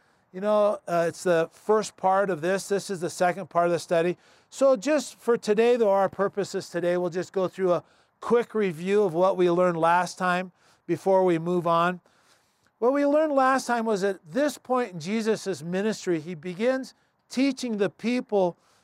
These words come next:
uh, through the use of parables, right? He teaches the multitudes through parables, those people that are following him.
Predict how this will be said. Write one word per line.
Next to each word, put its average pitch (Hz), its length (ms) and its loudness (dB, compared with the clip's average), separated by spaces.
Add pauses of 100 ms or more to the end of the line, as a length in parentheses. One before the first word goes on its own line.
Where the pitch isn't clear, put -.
(280)
uh, 175 260 0 (1040)
through 285 200 -2
the 277 80 -2
use 247 280 -2
of - 160 -4
parables, 202 840 -2 (640)
right? 233 220 0
He 247 80 -2
teaches 285 440 -4
the 214 120 0
multitudes 233 840 -2 (280)
through 233 220 -4
parables, 226 720 0
those 202 200 -4
people 233 400 -6
that 202 140 0
are 165 80 -2
following 185 640 0
him. 147 320 -8